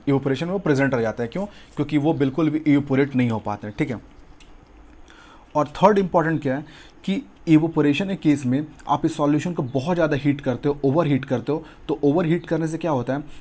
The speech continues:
कि जो भी इसमें पार्टिकल्स हैं, मतलब जो भी आपके पास सॉलिड पार्टिकल्स हैं, मतलब शुगर पार्टिकल्स हैं, वो बिल्कुल भी चार्ज हो जाते हैं, क्योंकि ओवरहीट करने से कोई भी सब्सटेंस बिल्कुल भी चार्ज हो जाता है, ठीक है। और चार्ज के बारे में मैं आपको चैप्टर नंबर थर्ड में बहुत अच्छे से बताऊँगा, ठीक है।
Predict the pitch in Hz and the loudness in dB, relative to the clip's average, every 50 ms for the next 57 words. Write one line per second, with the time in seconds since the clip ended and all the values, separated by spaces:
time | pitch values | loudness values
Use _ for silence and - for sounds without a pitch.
0 | - - - 156 143 117 - 139 139 139 131 131 196 202 202 - 151 - - 156 | -16 -4 -2 -2 -2 -2 0 2 2 2 2 0 -2 -4 -2 -4 -6 -6 -4 -4
1 | 160 160 - 127 131 127 - 147 139 - 175 170 170 - 135 139 151 - - - | -6 0 0 0 0 0 -2 -4 -2 0 -2 -2 0 -2 -4 -6 -6 -12 -18 -12
2 | - 139 139 143 139 127 117 135 139 135 170 165 151 151 - 151 156 151 - - | -8 -4 -2 -2 -2 0 0 0 0 2 0 -2 -2 -4 -6 -8 -6 -6 -2 0
3 | 123 123 143 156 151 - 135 131 131 135 127 139 131 127 143 135 135 139 147 - | 0 2 0 0 0 -2 -4 -2 -2 -2 -2 -2 -2 -2 -2 -4 -2 -2 -4 -6
4 | - - 135 131 151 156 - - 127 127 - 127 131 127 127 165 175 - - - | -6 -4 -2 0 0 0 0 -4 -4 -2 0 2 2 2 2 0 -6 -6 -12 -20
5 | - - 151 160 143 143 143 143 160 156 156 180 170 - - 131 127 135 135 120 | -4 0 0 2 4 2 2 4 2 2 2 0 -4 -2 0 2 2 2 2 2
6 | 123 117 113 - 113 113 - - - - - - - 175 - - 151 147 147 180 | -4 -4 -4 -6 -8 -10 -10 -14 -20 -16 -16 -8 -6 -6 -2 2 2 2 2 2
7 | 190 160 143 165 165 139 - 170 160 165 156 156 156 156 156 156 151 156 151 - | 0 2 0 0 -2 0 -2 -2 -2 -2 -2 -4 -4 0 0 0 0 0 -4 -6
8 | 156 143 143 - - 151 156 139 131 139 139 135 156 147 147 185 190 - - 139 | -8 -8 -8 -6 -4 -4 -4 -2 -2 -4 -2 0 0 0 0 -2 -4 -2 0 2
9 | 123 127 123 113 110 110 107 107 113 110 107 - 151 - 208 208 - - - - | 2 2 2 0 -4 -6 -4 -4 -4 -6 -4 -6 -6 -6 -6 -8 -8 -16 -20 -16
10 | - - 131 127 - 147 143 151 151 - 160 143 143 143 151 151 147 151 147 143 | -4 -4 -4 -2 0 0 0 0 0 -4 -2 0 0 2 2 0 0 0 -2 -2
11 | 143 147 143 - 139 127 - 147 143 143 143 139 139 143 135 139 139 135 139 131 | -4 -6 -6 -4 -6 -6 -4 -4 -2 -2 -2 -2 -2 -2 -2 0 0 -2 -2 -2
12 | 135 127 - 147 156 143 139 143 143 143 151 160 - - 151 151 175 | -4 -6 -6 -6 -4 -4 -4 -4 -6 -6 -8 -10 -8 -8 -8 -8 -8